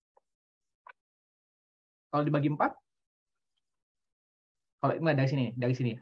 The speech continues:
So, dari sini dibagi empat? Dua puluh.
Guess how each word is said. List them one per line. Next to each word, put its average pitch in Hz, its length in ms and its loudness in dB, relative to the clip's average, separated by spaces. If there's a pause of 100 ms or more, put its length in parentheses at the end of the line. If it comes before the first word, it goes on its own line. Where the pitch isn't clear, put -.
(160)
So, - 240 -4 (160)
dari 143 160 6
sini 214 240 6
dibagi 185 240 12
empat? 233 240 8 (1400)
Dua 123 240 -4
puluh. 139 560 2